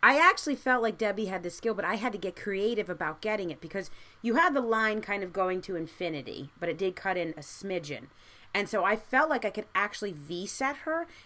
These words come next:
and follow the line, pull her out, and then say, "Get out, jump." Meaning, don't take the one closest to us,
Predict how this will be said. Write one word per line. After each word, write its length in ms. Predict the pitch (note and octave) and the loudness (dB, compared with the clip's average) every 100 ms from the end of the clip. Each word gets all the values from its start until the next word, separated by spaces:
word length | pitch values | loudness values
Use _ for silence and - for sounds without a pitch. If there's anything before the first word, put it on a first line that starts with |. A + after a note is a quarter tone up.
| - | -4
and 160 | G3+ | -4
follow 460 | - - G#3+ A#3+ A3+ | -4 2 6 6 4
the 160 | G3 F#3 | 2 0
line, 480 | G3 G#3 D#3 E3 - | 4 4 4 0 -6
pull 280 | - B3+ B3+ | 0 4 4
her 220 | A#3 A3+ G#3+ | 4 2 6
out, 260 | G#3 F#3+ - | 6 6 2
and 140 | F#3 | 0
then 160 | F3+ F#3 | 0 -2
say, 240 | - F3 | 0 0
"Get 300 | E3 F#3+ F#3+ | 2 2 4
out, 340 | F#3 F#3 F3 - | 6 6 4 2
jump." 380 | A#3+ G3 - - - - | 4 4 2 -10 -20 -2
Meaning, 340 | G#3+ G#3 F#3 - - | 2 2 0 -6 -2
don't 240 | A3 C#4+ D#4 | 4 4 4
take 160 | E4 | 2
the 80 | C#4 | 2
one 160 | A#3 G3 | 2 2
closest 460 | C4+ F4 E4 - | 2 2 0 -4
to 100 | F#3 | 0
us, 160 | D#3 | 0